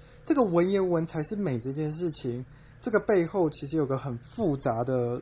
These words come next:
就是社会背景或者是深层因素，就是，呃，像是我们今天在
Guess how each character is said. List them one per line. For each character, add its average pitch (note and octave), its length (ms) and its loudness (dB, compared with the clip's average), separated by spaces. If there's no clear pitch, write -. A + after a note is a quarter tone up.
就 D#3 140 -4
是 C#3 320 0
社 F#3 220 0
会 F3 120 4
背 D#3+ 200 2
景 B2+ 200 -4
或 D3 140 -2
者 A#2+ 140 -2
是 C#3 180 -4
深 C3+ 240 -2
层 C3+ 180 -8
因 A#2+ 240 -6
素， B2+ 260 -8
就 D3 140 -4
是， C#3+ 280 2
呃， C3+ 280 0
像 B3 240 4
是 F#3 440 -2
我 D#3 80 -6
们 D3+ 140 0
今 G#3+ 180 -2
天 G#3+ 200 0
在 G3+ 180 4